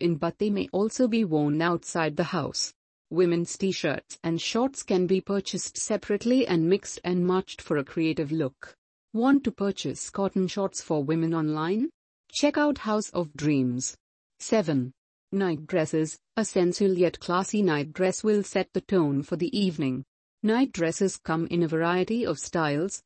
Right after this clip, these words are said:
ranging from charming to raunchy, so you can find one that suits you.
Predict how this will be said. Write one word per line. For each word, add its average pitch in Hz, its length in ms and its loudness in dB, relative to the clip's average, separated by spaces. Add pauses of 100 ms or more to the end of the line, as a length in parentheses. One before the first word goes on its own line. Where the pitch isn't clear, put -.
(140)
ranging 175 480 4
from 143 280 -2
charming 165 420 2
to 185 120 -2
raunchy, 185 600 2 (200)
so 233 160 6
you 214 140 6
can 190 220 2
find 156 400 0
one 214 320 2
that 202 220 0
suits - 400 -4
you. 156 340 2